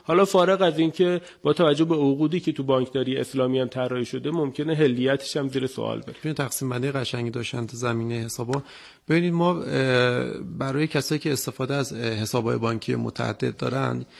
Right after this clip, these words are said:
Speaker 2: یه تعبیری داریم به نام حساب گرم و سرد یا مثلاً کارت بانکی سرد و گرم. به این معنا که افراد، اه، باید سعی کنن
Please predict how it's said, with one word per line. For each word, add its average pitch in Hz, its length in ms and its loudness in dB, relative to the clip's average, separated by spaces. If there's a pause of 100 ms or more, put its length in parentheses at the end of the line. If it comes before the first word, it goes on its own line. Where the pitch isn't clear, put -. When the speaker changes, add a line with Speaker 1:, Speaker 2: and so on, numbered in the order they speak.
(300)
Speaker 2:
یه 185 60 -2
تعبیری 165 480 2
داریم 165 260 4
به 143 60 4
نام 156 120 4
حساب 147 380 2
گرم 143 420 2
و 139 40 0
سرد 117 440 -2
یا 110 160 -2
مثلاً 117 360 -4
کارت 117 280 -4
بانکی 113 340 -2
سرد 110 340 -2
و 104 60 0
گرم. 98 260 -4 (880)
به 135 200 2
این 190 160 6
معنا 143 340 4
که 127 380 -2
افراد، 175 380 0
اه، 147 260 2
باید 139 160 4
سعی 165 360 2
کنن 123 440 0